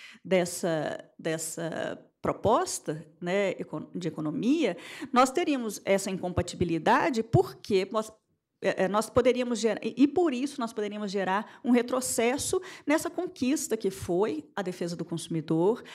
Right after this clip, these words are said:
ou nessa, nessa, nesse nível de proteção que nós alcançamos duramente no Brasil e, e satisfatoriamente no Brasil, porque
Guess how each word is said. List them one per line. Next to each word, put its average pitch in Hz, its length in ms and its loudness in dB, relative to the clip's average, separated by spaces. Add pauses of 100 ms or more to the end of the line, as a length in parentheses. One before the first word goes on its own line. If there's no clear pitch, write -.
(280)
ou 202 300 6
nessa, 208 720 2
nessa, 196 520 0
nesse 226 280 0
nível 294 420 2
de 214 100 -2
proteção 202 640 -2
que 226 80 -4
nós 196 220 2
alcançamos 196 600 -2
duramente 196 800 0
no 180 120 -6
Brasil 170 580 0 (340)
e, 220 380 0
e 196 60 -2
satisfatoriamente 202 1300 0
no 180 80 -6
Brasil, 196 520 -2
porque 180 640 0